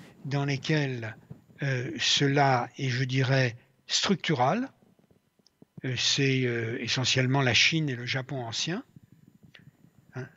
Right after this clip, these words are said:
puisque le, je donne toujours cet exemple, euh, qui n'épuise pas toute la conception des ruines qui est très riche dans le monde japonais, mais l'exemple des temples d'Isée,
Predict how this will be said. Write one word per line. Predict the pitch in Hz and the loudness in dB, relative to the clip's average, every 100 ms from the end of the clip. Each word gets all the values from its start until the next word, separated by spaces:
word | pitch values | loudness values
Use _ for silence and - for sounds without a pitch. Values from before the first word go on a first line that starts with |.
| - _ | -20 _
puisque | - - | -6 -4
le, | 147 131 131 131 120 120 - - | -2 -4 -6 -10 -12 -14 -18 -12
je | 135 | -4
donne | 135 131 | -2 0
toujours | 139 143 131 | 0 0 0
cet | 127 135 | 2 2
exemple, | 135 170 240 180 131 - - _ - | 6 6 4 2 -6 -8 -20 _ -20
euh, | - - - | -20 -12 0
qui | 156 | 4
n'épuise | 156 - 156 127 - | 4 4 -2 -2 0
pas | 196 170 | 0 0
toute | - 156 | -2 -4
la | 131 | -4
conception | 143 143 135 143 | -4 -4 -4 -4
des | 131 | -2
ruines | 123 160 151 | 2 2 2
qui | 127 | -2
est | |
très | 123 | -4
riche | 123 151 135 | -2 -2 0
dans | |
le | 131 | -2
monde | 131 127 | -2 0
japonais, | 135 180 202 151 | 2 4 4 4
mais | 131 | 2
l'exemple | 123 135 135 156 131 127 | 0 0 2 2 0 -4
des | 127 | -2
temples | - 151 131 131 | 0 0 0 -2
d'Isée, | 127 147 131 160 247 | 2 2 4 4 2